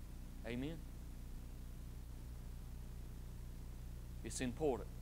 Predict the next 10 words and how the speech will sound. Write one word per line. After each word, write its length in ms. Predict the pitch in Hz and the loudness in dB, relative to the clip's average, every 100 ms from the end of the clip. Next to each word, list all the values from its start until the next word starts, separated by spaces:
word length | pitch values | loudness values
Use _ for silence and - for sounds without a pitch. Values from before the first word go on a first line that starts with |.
| - - - | -4 -4 -2
now, 380 | 120 127 113 98 - - - - - 107 | 6 8 8 6 0 -4 -4 -2 0 2
more 180 | 117 131 | 4 4
than 140 | 143 | 4
ever, 140 | 123 85 - - - - - - - - - - - - - - 113 | 2 0 -2 -4 -4 -2 -2 -2 -4 -4 -4 -2 -4 -4 -4 -2 0
that 100 | 110 | 2
we 120 | 117 | 2
get 200 | 120 117 | 4 4
in 140 | 113 | 4
this 140 | 107 - | 2 2
word. 260 | 107 98 | 2 2